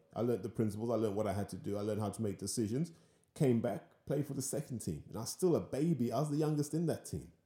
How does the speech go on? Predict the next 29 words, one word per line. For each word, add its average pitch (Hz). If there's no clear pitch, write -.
And 143
the 156
smallest. 110
But 127
I 135
came 143
back 143
from 87
there. -
That 151
was, 151
that 156
was 160
my 147
line 120
in 98
the 87
sand, 82
where 113
I 98
said, 107
"From 113
now 143
on, 110
I'm 113
gonna 113
go 117
after -
things. -